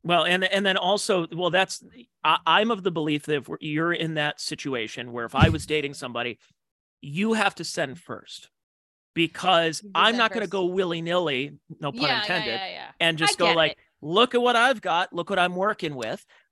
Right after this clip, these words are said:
Speaker 1: Uh, it's, and then also my other rule of thumb is if you're a girl, don't show, don't show the promised land.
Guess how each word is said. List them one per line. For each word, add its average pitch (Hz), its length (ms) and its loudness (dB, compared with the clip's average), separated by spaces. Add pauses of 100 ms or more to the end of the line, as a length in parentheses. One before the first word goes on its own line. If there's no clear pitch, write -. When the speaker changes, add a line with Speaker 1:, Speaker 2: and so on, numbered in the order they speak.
Speaker 1:
Uh, 151 300 4
it's, 170 320 -2
and 185 160 0
then 180 120 -2
also 196 500 -2
my 160 220 -2
other 220 160 2
rule 165 180 0
of 147 80 -4
thumb 139 220 -8
is 127 140 -10 (800)
if 151 120 -8
you're 180 140 4
a 170 100 2
girl, 196 460 0 (300)
don't 185 260 -2
show, 180 520 2 (420)
don't 190 200 4
show 214 180 4
the 196 80 0
promised 165 480 0
land. - 360 -14